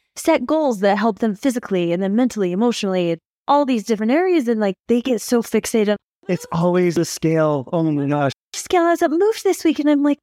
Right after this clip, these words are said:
Speaker 1: "Wait a minute. Let's look at what you have done this week. Let's look at these choices you've made. Let's look at the changes in your mindset that are happening. Let's look at the movement that you did make."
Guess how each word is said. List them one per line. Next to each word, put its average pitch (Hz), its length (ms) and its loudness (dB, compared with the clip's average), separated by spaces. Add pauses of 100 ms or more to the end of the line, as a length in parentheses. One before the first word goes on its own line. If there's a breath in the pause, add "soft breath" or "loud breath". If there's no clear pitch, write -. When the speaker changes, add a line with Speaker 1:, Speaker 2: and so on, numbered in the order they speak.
(340)
Speaker 1:
"Wait 214 180 0
a 190 60 -2
minute. 175 320 -4
Let's 262 420 0
look 359 140 2
at 311 200 0
what 214 500 0
you 214 180 -2
have 180 240 -2
done 185 260 -2
this 165 220 -6
week. 175 160 -2
Let's 233 180 2
look 302 140 -2
at 277 80 0
these 247 220 -4
choices 226 500 -2
you've 185 140 -2
made. 196 360 -2
Let's 240 260 0
look 254 520 -2
at 208 300 -2 (440)
the 240 160 0
changes 247 540 0
in 247 100 2
your 220 120 0
mindset 220 600 2
that 202 140 0
are 196 80 -2
happening. 180 540 -4
Let's 180 160 -8
look 262 320 0
at 202 300 -2
the 208 80 -2
movement 240 640 0
that 220 200 -4
you 233 140 0
did 233 260 -2
make." 240 460 -2